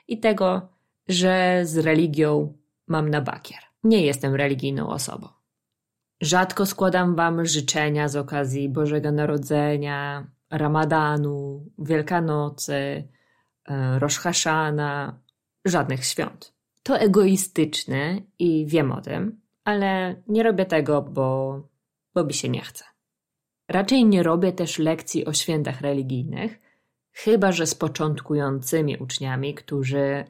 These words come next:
ekscytują się polskimi tradycjami. Ja sama nie znoszę malowania pisanek, ubierania choinki, kupowania prezentów czy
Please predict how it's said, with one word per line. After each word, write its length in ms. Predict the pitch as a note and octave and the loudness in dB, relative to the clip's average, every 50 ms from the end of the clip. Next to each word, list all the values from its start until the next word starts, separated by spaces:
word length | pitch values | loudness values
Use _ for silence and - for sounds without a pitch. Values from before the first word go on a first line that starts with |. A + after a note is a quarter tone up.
| _ - | _ -6
ekscytują 800 | D#3+ D#3 - - - - D#3 D3+ - E3 D3+ D3 D3 C#3 C#3 | -6 -4 -4 -8 -4 -4 -4 -4 -2 0 2 2 2 2 0
się 360 | C3+ - - - C#3 C3+ C3 C3 B2+ | -2 -6 -8 -6 -4 -6 -6 -6 -6
polskimi 500 | - C#3 C3+ C3 - D#3 D3+ D3 C#3+ C3+ | -8 -6 -6 -6 -4 -2 -2 -2 -2 -4
tradycjami. 720 | - D#3 D3+ D3 D3 C#3+ - D#3 C3+ - - - - - _ _ _ _ _ _ _ _ _ _ _ _ _ _ _ _ _ _ - - - - - _ _ _ _ _ _ _ - | -4 -4 -2 -2 -2 -4 -2 -2 -2 -2 -4 -6 -12 -16 _ _ _ _ _ _ _ _ _ _ _ _ _ _ _ _ _ _ -20 -20 -20 -20 -20 _ _ _ _ _ _ _ 2
Ja 160 | A3+ B3+ A3+ | 2 2 4
sama 480 | - A#3 A3 G#3 G3+ G3 G3 F#3+ F#3+ - _ _ _ | 2 2 4 4 4 4 2 0 -2 -6 _ _ _
nie 260 | F#3 F#3+ F#3+ F3+ F3 | 2 4 4 4 2
znoszę 420 | D#3+ D3 D#3+ E3+ E3 D3+ B2+ D#3 D3 | 2 2 2 2 2 0 0 0 0
malowania 500 | C#3+ C#3 C3+ C3+ C3 C3 C#3 C#3 C#3+ D3+ | 0 0 0 0 0 -2 -2 -2 -4 -6
pisanek, 880 | - - G3 G3 - G#3 G3 F#3+ F3+ F3 F3 F3 E3 D#3+ - - _ | -6 -6 -4 -2 0 2 2 2 2 0 0 -2 -4 -6 -8 -14 _
ubierania 420 | D#3 C3+ D3 C#3 C#3 C3+ C#3 D3+ E3+ | -4 -2 -2 0 0 0 -2 -2 -4
choinki, 880 | - - G#3 G3+ G3 G3 F#3+ F#3+ F#3 F#3 - - E3+ D#3+ D#3 D#3 D#3 | -2 -2 0 2 4 4 2 2 0 -2 -4 -4 -4 -2 -2 -2 -4
kupowania 520 | D#3 - - - D3 B2+ C#3 C#3 C#3+ D#3 D3+ | -6 -12 -10 -6 -4 -2 -2 -2 -2 -2 -4
prezentów 1300 | - F#3 F3+ F3+ F3 E3+ F3+ F3 F3 E3+ F3 E3+ E3+ - E3 D#3+ D#3 D#3 D#3 D#3 D3 C3+ C3 - - _ _ | -2 0 0 0 2 2 2 0 0 -2 -4 -6 -8 -6 -4 -2 -2 0 -2 -2 -4 -8 -10 -16 -20 _ _
czy 420 | - - D3 C#3+ C#3 C#3 C#3 C3+ | -6 -4 -2 -4 -4 -4 -6 -8